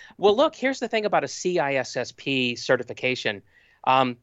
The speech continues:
there's an experience requirement in order to be able to uh, to fully, uh,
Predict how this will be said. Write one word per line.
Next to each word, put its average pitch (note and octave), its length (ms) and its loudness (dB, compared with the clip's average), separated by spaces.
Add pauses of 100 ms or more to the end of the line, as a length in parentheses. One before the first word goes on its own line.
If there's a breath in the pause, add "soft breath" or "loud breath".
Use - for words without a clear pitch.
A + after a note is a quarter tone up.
there's G#3 220 2
an D4 80 -2
experience C4+ 640 -4
requirement G#2+ 640 -4 (160)
in C#3+ 140 -4
order C#3 180 0
to B2+ 120 -6
be B2+ 180 0
able A#2+ 300 -2
to A#2 460 -2 (360 soft breath)
uh, A2+ 300 6
to - 180 -6
fully, C3+ 640 2
uh, G#2+ 340 2